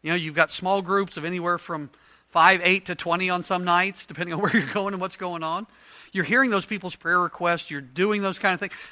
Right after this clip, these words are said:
You know, naturally, it'd be real easy. "Hey, let's, let's get together for coffee sometime and just work on a relationship." Okay, our fellowship groups, whether it's our young professionals or our young marrieds, our college folks,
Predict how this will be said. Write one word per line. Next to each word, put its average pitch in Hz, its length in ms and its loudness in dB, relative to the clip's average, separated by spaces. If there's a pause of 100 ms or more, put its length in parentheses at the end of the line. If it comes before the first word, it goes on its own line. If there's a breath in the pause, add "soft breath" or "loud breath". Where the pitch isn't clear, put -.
(140 loud breath)
You 233 100 0
know, 180 100 -8 (420)
naturally, 185 520 4
it'd 151 80 -4
be 170 140 -2
real 208 220 2
easy. 190 280 -2
"Hey, 247 140 -4
let's, 269 200 -8 (100)
let's - 140 -12
get - 100 -6
together 233 200 -2
for - 80 -12
coffee 190 260 -4
sometime 139 480 -12 (640)
and 160 140 -6
just - 280 -4 (140)
work 190 320 0
on 190 120 -2
a 175 60 -8
relationship." 170 680 -10 (2500)
Okay, 165 140 -14
our 139 160 -6
fellowship 190 500 -4
groups, 180 320 -2
whether 165 160 -4
it's - 120 -14
our 135 80 -6
young 170 180 0
professionals 170 680 -4
or 135 60 -6
our 120 100 -6
young 170 200 -2
marrieds, 170 440 0
our 110 80 -14
college 165 400 2
folks, 165 420 -4